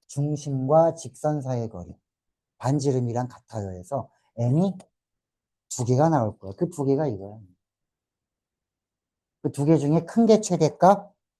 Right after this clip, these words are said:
작은 게 최소값 이렇게 나오는 거야. 이십일 번은 여러 번 반복해줘야 될 거야. 현진이처럼 저렇게 자면 큰일 나.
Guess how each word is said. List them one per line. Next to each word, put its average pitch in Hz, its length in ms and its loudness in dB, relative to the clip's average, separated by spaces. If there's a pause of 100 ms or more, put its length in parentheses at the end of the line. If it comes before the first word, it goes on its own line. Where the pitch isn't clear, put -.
작은 107 340 -8
게 131 100 -4
최소값 123 520 -8
이렇게 98 240 -6
나오는 98 340 -4
거야. 95 340 -4 (400)
이십일 143 400 6
번은 147 460 6 (640)
여러 202 340 8
번 208 180 8
반복해줘야 135 680 -2
될 95 220 -8
거야. 85 180 -20 (300)
현진이처럼 175 460 2
저렇게 113 280 -4
자면 104 320 -8
큰일 143 280 -8
나. 113 80 -18